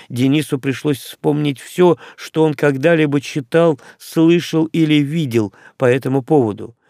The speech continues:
В итоге он озвучивал идею, а подкочечники вместе с квадрами и оказавшимися удивительно сообразительными афангами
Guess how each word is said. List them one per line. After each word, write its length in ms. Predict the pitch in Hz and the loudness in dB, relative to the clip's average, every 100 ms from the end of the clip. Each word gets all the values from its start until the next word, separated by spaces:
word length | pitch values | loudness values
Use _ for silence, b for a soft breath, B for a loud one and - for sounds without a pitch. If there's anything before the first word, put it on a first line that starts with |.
| B | B
В 220 | - 117 131 | -6 -2 0
итоге 420 | 151 170 135 139 | 2 2 2 0
он 200 | 156 139 | 0 0
озвучивал 640 | 135 113 127 120 123 107 117 | -2 -4 -4 -4 -4 -2 -2
идею, 440 | 131 208 143 98 B B B _ | -2 -2 -4 -8 B B B _
а 120 | 117 | -4
подкочечники 1160 | - 123 - 127 165 - 165 - 156 - 156 - b | -2 -2 -2 -2 -2 -2 -8 -8 -10 -6 -6 -6 b
вместе 500 | - 113 113 - 117 | -4 -2 -2 -4 -10
с 80 | - | -8
квадрами 680 | 123 139 151 139 135 131 120 B B | -2 0 2 0 0 -2 -4 B B
и 160 | 160 - | -8 -6
оказавшимися 960 | 143 - 147 135 151 - 135 139 - 160 | -8 -2 0 0 -2 -4 -4 -4 -6 -6
удивительно 800 | 165 135 147 170 - 135 135 131 B B | -8 -6 -4 -4 -4 -2 0 -2 B B
сообразительными 1080 | - 156 147 139 147 135 139 135 127 127 131 | -4 0 0 2 0 0 -2 -2 0 0 0
афангами 760 | - 143 - 202 190 190 190 | -2 -6 -2 -2 0 0 0